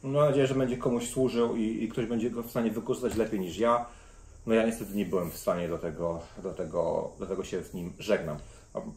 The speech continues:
i to naprawdę wszy-, tyle. Jeżeli byście byli zainteresowani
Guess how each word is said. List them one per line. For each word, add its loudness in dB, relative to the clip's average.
i -2
to -4
naprawdę -2
wszy-, -10
tyle. -6
Jeżeli 8
byście 0
byli 4
zainteresowani 4